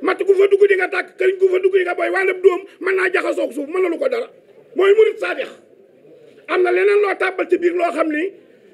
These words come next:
boo ñu woon ndaanaan, ndaanaanul murit doo ko xam. Muy Sëriñ Abdourahmane Fall Tilala.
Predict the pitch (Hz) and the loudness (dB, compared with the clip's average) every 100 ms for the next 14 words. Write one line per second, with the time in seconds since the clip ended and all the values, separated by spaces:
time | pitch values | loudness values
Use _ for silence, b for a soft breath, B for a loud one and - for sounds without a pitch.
0 | b _ - 403 403 403 381 381 381 392 | b _ 0 4 6 6 4 2 2 0
1 | 381 254 233 370 392 392 392 381 370 359 | -2 -4 -2 0 2 2 2 4 4 2
2 | - 349 277 - 311 - _ _ 277 330 | 2 -4 -4 -4 -6 -8 _ _ -4 0
3 | - 339 - 302 262 277 254 240 240 247 | 0 -2 -4 -4 -4 -6 -4 -4 -4 -4
4 | 214 | -4